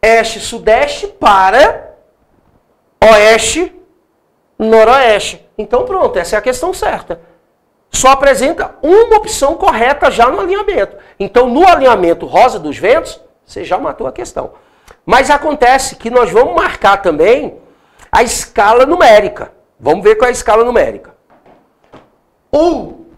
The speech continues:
centímetro no mapa é igual a sessenta e cinco quilômetros. Gente,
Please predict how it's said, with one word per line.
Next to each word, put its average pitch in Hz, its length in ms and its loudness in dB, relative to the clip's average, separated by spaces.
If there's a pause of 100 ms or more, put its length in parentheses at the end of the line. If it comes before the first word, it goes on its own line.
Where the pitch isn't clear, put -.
centímetro 165 840 -6
no 214 100 -2
mapa 254 580 2 (960)
é 226 120 4
igual 196 720 2 (300)
a 190 60 -4
sessenta 294 600 -6
e 311 80 -10
cinco 320 640 -10 (240)
quilômetros. 262 880 -4 (1700)
Gente, 240 440 -2